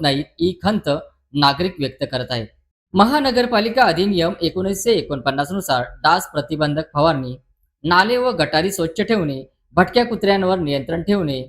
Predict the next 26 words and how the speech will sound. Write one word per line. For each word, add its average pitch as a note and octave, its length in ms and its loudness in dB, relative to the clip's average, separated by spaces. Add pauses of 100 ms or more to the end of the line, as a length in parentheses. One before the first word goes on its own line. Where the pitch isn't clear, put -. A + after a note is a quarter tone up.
(120)
नागरिकांमध्ये B3 680 0
स्वच्छतेची A#3 600 -2
जनजागृती E3 640 0
करणे E3+ 260 0
हे G3 220 0
नगर D#3 280 0
परिषदेची A3+ 600 -6
कायदेशीर E3+ 600 -2 (100)
जबाबदारी B2 480 -4
आहे. A2+ 160 -6 (640)
एमजे G#3 280 4
न्यूज B3+ 160 -2
प्रशासनाला G3 640 0
सांगू E3 360 -4
इच्छिते F#3+ 360 -2
की E3+ 480 -2 (440)
फक्त G3+ 280 2
निवेदन F#3+ 720 2
घेऊन D3+ 440 -2 (120)
फोटो D#3 260 2
काढून E3 360 0
प्रसिद्ध D#3 480 -4
केल्याने D3+ 400 -2
समस्या C3+ 520 -4
सुटत B2+ 340 -10
नाही. B2 240 -2